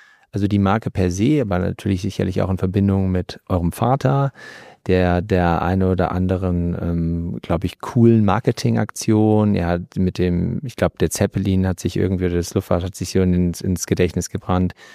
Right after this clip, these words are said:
Ähm, der Affe Charlie natürlich auch. Also es waren, glaub ich, immer gute Moves, die so die Marke in das Bewusstsein, äh, gerade so in, in Deutschland haben verankern lassen. Und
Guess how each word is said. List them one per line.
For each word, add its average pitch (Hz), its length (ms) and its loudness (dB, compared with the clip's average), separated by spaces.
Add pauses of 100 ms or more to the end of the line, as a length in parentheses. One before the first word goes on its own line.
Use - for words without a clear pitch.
(420)
Ähm, 85 520 2
der - 160 0
Affe 85 200 -4
Charlie 95 400 2
natürlich 90 560 -2
auch. 90 260 2
Also 95 200 -6
es - 140 -6
waren, 92 140 0
glaub 95 180 0
ich, - 140 -8
immer 117 260 2
gute 135 640 2 (460)
Moves, 113 600 4
die 104 180 0
so 104 180 0
die 92 160 0
Marke 143 680 0
in 127 120 -2
das 107 120 0
Bewusstsein, 123 800 2
äh, 107 260 0
gerade 101 260 2
so 101 160 -4
in, 95 220 -2
in 98 120 -2
Deutschland 98 520 -2
haben 98 140 -2
verankern 95 380 -2
lassen. 85 320 -6 (480)
Und 107 400 2